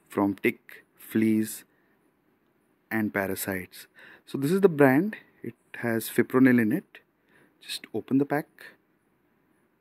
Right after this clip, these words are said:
It comes out. Here you can see the M L. Depends on the weight of the pup. And this is how you twist and turn and open it. So always make sure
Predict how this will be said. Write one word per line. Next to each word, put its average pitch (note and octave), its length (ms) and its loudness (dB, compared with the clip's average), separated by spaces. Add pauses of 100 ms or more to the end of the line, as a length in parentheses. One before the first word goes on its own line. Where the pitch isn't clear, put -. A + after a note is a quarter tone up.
(340)
It - 140 -16
comes A2+ 260 0
out. F#3+ 180 0 (320)
Here - 240 0
you G#2 140 2
can G#2 180 -2
see G#2 220 -4
the G#2 180 0
M G2+ 160 -2
L. F#3+ 140 0 (720)
Depends G#2 460 0
on G2+ 240 2
the G2 260 -6 (100)
weight G#2 280 0
of G2+ 120 -10
the - 60 -18
pup. - 220 -16 (840)
And A#2+ 420 -2 (100)
this B2+ 140 -2
is B2+ 120 2
how A#2 120 2
you A2+ 80 2
twist A2+ 300 -6
and A2 180 0
turn A2 180 0
and G#2 160 0
open F#2+ 220 -6
it. - 280 -6 (1000)
So - 320 0 (140)
always D#3 420 0
make D3 180 2
sure C3 380 -2